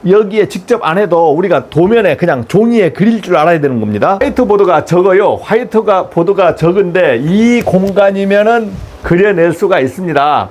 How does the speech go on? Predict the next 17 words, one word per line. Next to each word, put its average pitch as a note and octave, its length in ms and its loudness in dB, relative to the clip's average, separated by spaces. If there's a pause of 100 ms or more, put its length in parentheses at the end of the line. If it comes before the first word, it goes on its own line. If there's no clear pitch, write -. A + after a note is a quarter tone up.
(500)
에, D#3 240 2
다음 G3 1500 0
시간에는 F3 1200 2
이제 C#3 500 2
함 G3 260 -2
안에서 E3 600 2
제작을 D3+ 680 2
해보려고 D#3 440 2
하면은 C#3 640 0
이 E3+ 200 2
회로 F3 260 2
가지고는 D#3 380 0
안 B2 160 -2
돼. G#2+ 200 0 (260)
더 E3+ 180 2
많이 D3+ 380 -2
그리고 D#3 540 -2